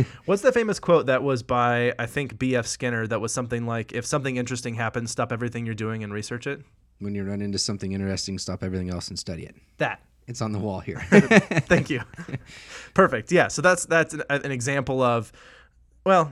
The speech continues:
Speaker 2: I don't know. Maybe that's a little bit different. But y-, the general idea being here that when, when it stops, it stops working the way that you expect it to work and something else happens, awesome. Like, go
Speaker 1: Yeah.
Speaker 2: after that. Like, that's your new,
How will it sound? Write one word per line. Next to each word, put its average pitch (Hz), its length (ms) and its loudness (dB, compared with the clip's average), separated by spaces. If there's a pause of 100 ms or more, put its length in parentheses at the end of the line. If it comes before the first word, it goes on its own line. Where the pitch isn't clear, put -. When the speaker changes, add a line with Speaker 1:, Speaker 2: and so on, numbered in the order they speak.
Speaker 2:
I 131 60 0
don't 120 100 -2
know. 104 60 -2
Maybe 170 180 4
that's 131 140 0
a 127 40 -2
little 117 120 -4
bit 107 80 -4
different. 101 280 -8
But 139 160 0
y-, 160 160 -4
the 147 120 -2
general 170 240 2
idea 127 280 4
being 123 240 -4
here 117 220 -4
that 107 260 -4
when, 143 400 -2
when 139 200 -2
it - 160 -4
stops, 175 340 0 (600)
it 143 100 -4
stops 175 220 0
working 156 400 0
the 135 80 -2
way 123 120 2
that 123 60 0
you 117 80 -4
expect 123 300 -8
it 120 60 -6
to 123 60 -8
work 120 280 -4
and 117 80 -8
something 123 220 -6
else 113 160 -6
happens, 143 340 -4 (100)
awesome. 127 400 -6
Like, 117 160 -4
go 123 120 0
Speaker 1:
Yeah. 139 60 4
Speaker 2:
after 139 180 0
that. 131 160 0
Like, 113 120 -6
that's 127 220 -4
your 127 80 -2
new, 131 340 -2